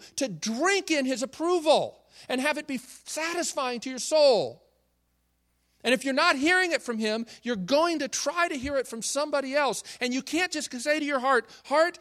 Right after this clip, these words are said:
stop caring about that." The only thing that can help you in this ultimate catch twenty-two is if God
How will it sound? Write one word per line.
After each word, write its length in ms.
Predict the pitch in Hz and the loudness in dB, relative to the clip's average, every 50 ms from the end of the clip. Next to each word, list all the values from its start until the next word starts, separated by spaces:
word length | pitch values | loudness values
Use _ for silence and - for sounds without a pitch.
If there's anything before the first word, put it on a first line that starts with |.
| - | -12
stop 460 | - - - - - 311 311 311 - | -8 -6 -6 -2 0 0 0 0 -4
caring 320 | - 302 294 269 254 240 220 | -2 -2 -2 0 0 0 -2
about 300 | 196 208 190 160 151 - | 0 0 0 0 0 -4
that." 360 | 160 127 - - - - - _ _ _ _ _ _ _ _ _ _ _ _ _ _ _ _ _ _ _ _ _ _ | -6 -6 -6 -10 -18 -20 -20 _ _ _ _ _ _ _ _ _ _ _ _ _ _ _ _ _ _ _ _ _ _
The 120 | - 254 262 | -2 -2 0
only 420 | - 247 262 330 370 370 381 349 | 2 2 2 2 2 2 0 -2
thing 220 | 359 - 311 277 254 | -2 -4 -4 -4 -6
that 100 | 247 - | -6 -6
can 140 | 247 220 | -8 -8
help 420 | 196 - - 311 330 320 320 - 202 | -6 -2 2 2 2 2 0 -6 -6
you 300 | 180 139 117 117 113 - _ _ _ _ _ _ _ _ _ _ _ _ _ _ _ _ _ | -6 -6 -6 -8 -14 -20 _ _ _ _ _ _ _ _ _ _ _ _ _ _ _ _ _
in 140 | - 202 226 | -2 -2 0
this 180 | 240 233 - - - | 0 0 -2 -2 2
ultimate 460 | 190 226 269 285 - - 294 311 294 - | 4 4 4 4 2 -2 -6 -6 -6 -4
catch 240 | - 294 - - | -4 -4 -4 -4
twenty-two 720 | - - 262 269 285 240 - - 226 175 143 120 - 85 - _ _ _ _ _ _ _ _ _ _ _ _ _ _ _ _ _ _ - | -8 -8 -8 -8 -8 -8 -6 -4 -4 -4 -4 -6 -12 -16 -20 _ _ _ _ _ _ _ _ _ _ _ _ _ _ _ _ _ _ -4
is 180 | 220 226 185 | -4 -2 0
if 180 | 226 220 214 - 208 165 - _ - | 0 -2 -2 -4 -16 -20 -20 _ 0
God 600 | - 294 311 311 277 214 156 135 127 123 123 151 | 2 4 4 4 4 2 0 0 -4 -6 -8 -10